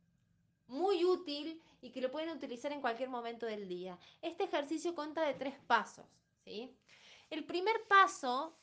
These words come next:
es, a ver, este ejercicio es útil para eh, se llama método de los tres pasos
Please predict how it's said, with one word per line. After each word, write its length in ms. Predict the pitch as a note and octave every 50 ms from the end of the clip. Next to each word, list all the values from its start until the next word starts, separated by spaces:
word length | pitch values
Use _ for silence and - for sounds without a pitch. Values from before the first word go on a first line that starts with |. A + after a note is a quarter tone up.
| - -
es, 360 | C4+ C4+ C4+ C#4+ D4 - - _ _ _
a 100 | G#3 A3
ver, 120 | G#3+ G3+ F#3+
este 180 | D4 D4+ G4
ejercicio 420 | F4+ F4+ F4 - - E4+ E4 F4 E4
es 40 | C#4+
útil 260 | D#4+ D#4+ E4 E4 D4+ -
para 540 | D4 C#4+ D4 D4+ D4+ D4+ D#4 D#4 E4 E4 - - - - - _ _ -
eh, 380 | - A#3 A3+ A3+ A3+ A3+ A3+ A3+
se 120 | - A#3
llama 380 | G3+ - C4 B3+ C4+ C4+ C4+ B3+
método 420 | A3 A3 A3+ A3 A3 A3+ G#3 G#3
de 60 | G#3 G#3
los 160 | G#3+ G#3+ G#3
tres 200 | - B3 B3+ B3+
pasos 580 | - - F4 F4 E4+ - - F4 F4+ F4 -